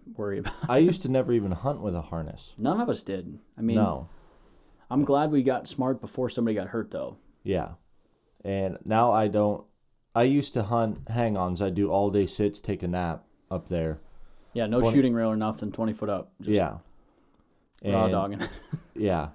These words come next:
Speaker 2: Now if I'm, like, if I forget my harness, which I rarely, rarely do, but I've probably in the past three years hunted maybe three sits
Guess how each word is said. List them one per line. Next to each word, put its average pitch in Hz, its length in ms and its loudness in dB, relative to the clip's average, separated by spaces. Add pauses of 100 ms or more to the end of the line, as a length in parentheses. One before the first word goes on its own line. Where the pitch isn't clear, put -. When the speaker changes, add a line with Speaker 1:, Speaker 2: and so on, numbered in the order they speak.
Speaker 2:
Now 113 600 2
if 113 220 0
I'm, 104 460 0 (340)
like, 90 220 -4
if 101 160 -4
I 98 100 2
forget 95 380 -2
my 104 140 0
harness, 117 600 -4 (1400)
which 104 240 2
I 95 140 2
rarely, 101 480 4
rarely 95 360 0
do, 98 240 4
but 101 140 0
I've 101 360 0 (1120)
probably 117 320 6
in 110 80 2
the 107 80 2
past 104 560 -2
three 113 320 0
years 107 460 2
hunted 95 380 -2
maybe 95 220 -2
three 98 360 -2
sits - 580 -4